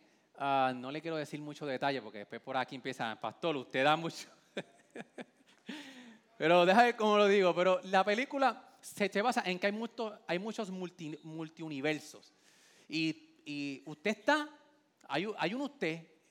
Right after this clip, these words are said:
en diferentes lugares. Y hay un momento donde hay un comentario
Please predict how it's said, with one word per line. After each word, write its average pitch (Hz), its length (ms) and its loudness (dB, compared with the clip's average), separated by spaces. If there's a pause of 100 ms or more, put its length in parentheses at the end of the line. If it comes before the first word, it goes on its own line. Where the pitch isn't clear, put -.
(160)
en 147 140 -10
diferentes 156 480 -6
lugares. 117 560 -8 (540)
Y 180 160 -2
hay 220 160 2
un 285 200 -6
momento 254 600 -4
donde 139 800 -6 (260)
hay 156 100 0
un 190 60 -6
comentario 190 920 -4